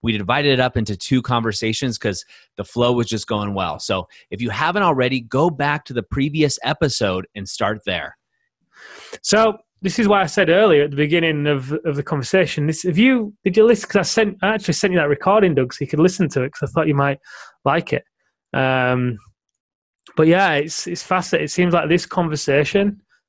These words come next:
Speaker 2: uh, uh, especially in kind of my world anyway, personally, is coming up a lot. Uh, probably 'cause, you know, a lot of the guys are living it more and more and more. I think maybe coronavirus has forced people to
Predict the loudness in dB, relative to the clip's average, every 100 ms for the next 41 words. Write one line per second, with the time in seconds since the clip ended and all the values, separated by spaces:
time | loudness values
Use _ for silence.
0 | _ -6 -2 -4 -4 _ _ _ -16 -4
1 | -4 0 2 2 0 -2 0 0 2 4
2 | 4 4 4 4 2 2 2 0 0 2
3 | 4 2 0 _ -20 -20 _ _ -2 2
4 | 2 2 2 4 4 4 0 -8 _ _
5 | _ -6 -4 -4 -2 2 2 4 2 2
6 | -6 -8 -4 -2 0 2 4 2 2 2
7 | 2 2 2 2 2 2 2 2 2 2
8 | 2 2 2 2 2 _ _ _ _ _
9 | _ 0 2 2 2 2 4 4 2 2
10 | 2 0 0 -6 -4 2 2 0 -4 -2
11 | -2 -6 0 2 2 0